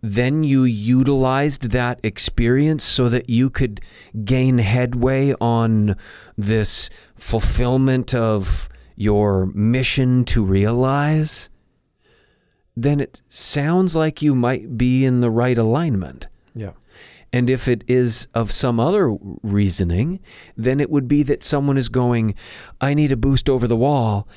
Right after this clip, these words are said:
Speaker 1: And then when the boost wears off,
Speaker 2: I'm back.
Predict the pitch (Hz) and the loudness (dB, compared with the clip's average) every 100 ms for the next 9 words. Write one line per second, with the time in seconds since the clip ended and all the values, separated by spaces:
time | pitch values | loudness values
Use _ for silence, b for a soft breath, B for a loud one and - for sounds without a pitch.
0 | B B 135 131 135 160 156 143 135 117 | B B -2 0 0 0 2 0 0 0
1 | 107 101 92 101 147 180 127 113 87 92 | 2 0 -2 -2 0 0 0 0 0 -2
2 | 85 123 - - - 127 123 113 - | -4 -4 -4 -8 -12 -10 -6 -8 -10